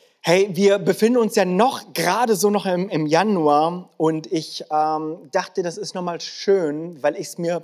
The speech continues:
persönlich auch so immer wieder auf die Agenda geschrieben habe und mir das auch so zur Aufgabe gemacht habe,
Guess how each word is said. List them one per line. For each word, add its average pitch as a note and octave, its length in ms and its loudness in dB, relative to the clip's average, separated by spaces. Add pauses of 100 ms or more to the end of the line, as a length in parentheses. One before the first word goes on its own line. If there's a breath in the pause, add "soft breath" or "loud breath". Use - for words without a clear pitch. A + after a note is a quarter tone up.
(140)
persönlich E3 640 -4
auch D#3 180 -4
so D#3 380 -4 (380 loud breath)
immer F3+ 300 0
wieder F3 200 -2
auf E3 100 -6
die - 240 -14
Agenda D#3+ 460 -2
geschrieben E3+ 720 -10
habe E3+ 500 -6
und C#3+ 300 -10
mir C#3+ 140 -6
das C3+ 200 -10
auch C3+ 200 -6
so C#3+ 160 -10
zur - 240 -16
Aufgabe D3+ 580 -6
gemacht C#3 420 -10
habe, C3 360 -6